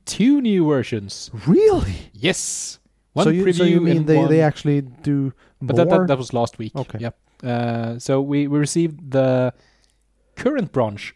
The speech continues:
Speaker 1: version seventeen ten of
Speaker 2: Okay.
Speaker 1: Config Manager.
Speaker 2: And this is fun?
Speaker 1: Yeah, it
Speaker 2: Oh,
Speaker 1: is.
Speaker 2: okay.
Speaker 1: Because, uh, you get all good stuff. And things that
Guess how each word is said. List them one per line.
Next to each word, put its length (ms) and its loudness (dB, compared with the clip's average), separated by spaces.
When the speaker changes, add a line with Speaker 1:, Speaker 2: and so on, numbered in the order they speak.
Speaker 1:
version 440 -10
seventeen 600 -8
ten 500 -14
of 100 -12
Speaker 2:
Okay. 200 -4
Speaker 1:
Config 160 -12
Manager. 360 -16
Speaker 2:
And 120 -2
this 220 0
is 380 -8
fun? 320 -6
Speaker 1:
Yeah, 180 -2
it 100 -4
Speaker 2:
Oh, 40 2
Speaker 1:
is. 200 -6
Speaker 2:
okay. 220 -8
Speaker 1:
Because, 400 -4
uh, 720 -10
you 120 -14
get 280 -18
all 280 -6
good 240 -14
stuff. 380 -14
And 200 -2
things 320 -4
that 180 -2